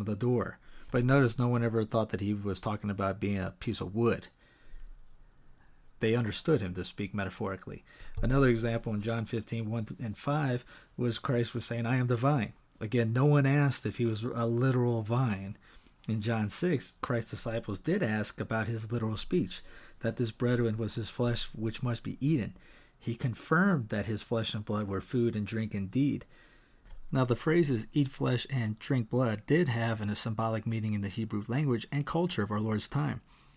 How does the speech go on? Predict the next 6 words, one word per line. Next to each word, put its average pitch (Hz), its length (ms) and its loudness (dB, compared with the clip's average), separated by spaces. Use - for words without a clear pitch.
Passages 107 380 0
include 110 540 -2
Psalm 104 360 0
twenty-seven 110 800 -2
one 104 260 0
two, 135 320 2